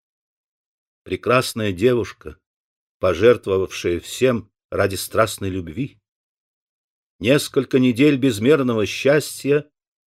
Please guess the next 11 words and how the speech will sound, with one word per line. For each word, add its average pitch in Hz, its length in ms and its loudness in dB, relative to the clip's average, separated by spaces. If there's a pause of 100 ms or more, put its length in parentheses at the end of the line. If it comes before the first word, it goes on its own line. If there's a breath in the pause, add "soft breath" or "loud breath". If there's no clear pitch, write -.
разбитого 120 560 2
гнусным 127 480 0
преступлением. 87 880 -4 (680)
Потом 123 460 2 (260)
месяцы 131 760 0
новых 110 320 0
страданий, 123 720 -2 (480)
рожденный 123 680 4
в 98 80 -6
муках 113 420 -2
ребенок, 117 680 0